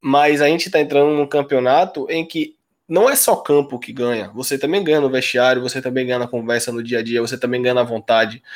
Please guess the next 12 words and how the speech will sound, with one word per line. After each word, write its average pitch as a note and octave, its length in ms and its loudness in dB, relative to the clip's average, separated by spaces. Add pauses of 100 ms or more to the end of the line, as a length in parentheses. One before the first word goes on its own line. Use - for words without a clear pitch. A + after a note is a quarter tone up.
(260)
Então, C3 240 -2
assim, C3+ 400 0 (400)
não F3 400 4
é G3+ 100 4
que G#3 140 -2
eu E3+ 80 6
ache F#3+ 160 0
ele A3 140 -6
ruim, D#3+ 160 -2
eu C3+ 100 2
acho C#3 160 -2
ele G#3+ 240 -8